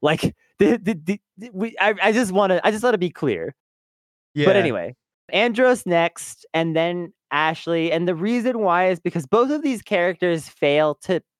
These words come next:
Speaker 1: develop perfectly, in my opinion. Like, they both, like, lack in certain areas.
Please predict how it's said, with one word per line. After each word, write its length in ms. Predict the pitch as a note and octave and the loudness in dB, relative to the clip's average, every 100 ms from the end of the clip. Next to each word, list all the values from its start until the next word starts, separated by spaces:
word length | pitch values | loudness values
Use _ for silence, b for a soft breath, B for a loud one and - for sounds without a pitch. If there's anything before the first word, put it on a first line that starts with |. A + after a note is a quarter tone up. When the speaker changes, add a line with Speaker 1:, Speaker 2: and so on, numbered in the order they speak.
| _ - | _ -4
Speaker 1:
develop 500 | D#3 B2 C#3 B2 - | -2 0 0 0 -4
perfectly, 840 | - D3+ - - E3+ F#3+ G3 G3 _ _ _ _ _ _ - | -4 -4 -4 -8 -6 -4 -4 -6 _ _ _ _ _ _ -4
in 120 | F#3+ | -2
my 140 | F3+ F3 | 0 0
opinion. 440 | E3+ G3+ F#3 F3+ | 0 0 0 0
Like, 220 | E3 C#3 | 0 0
they 120 | D#3 | -2
both, 340 | C#3 C#3+ D#3+ - | 0 0 -2 -2
like, 200 | C#3 B2+ | -2 -2
lack 340 | A#2+ A#2+ C#3 C#3 | 0 0 0 -4
in 80 | |
certain 300 | C#3+ D3+ G#2+ | -4 -4 -2
areas. 440 | B2 B2 C3+ D#3 | 0 2 2 0